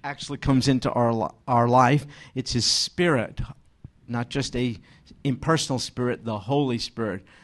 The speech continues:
who, who prevails upon us and overshadows us just as, as Mary was. And so that's the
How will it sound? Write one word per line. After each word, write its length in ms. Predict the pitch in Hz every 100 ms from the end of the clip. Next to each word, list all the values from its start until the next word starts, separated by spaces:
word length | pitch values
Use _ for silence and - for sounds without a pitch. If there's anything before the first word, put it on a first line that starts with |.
| _
who, 220 | - 110 101 -
who 240 | 123 104 - _ _ -
prevails 460 | 139 127 143 143
upon 340 | 143 - 139 139
us 200 | 139 123
and 80 | 107
overshadows 840 | 123 120 113 - 117 123 127 -
us 260 | 110 120 -
just 320 | - 110 -
as, 220 | 104 - - - _ -
as 200 | 117 95
Mary 360 | 104 123 123
was. 440 | 98 92 107 - - _ _ - - - - - -
And 200 | 147 147
so 500 | - 165 160 143 135
that's 340 | 131 160 - -
the 300 | 156 143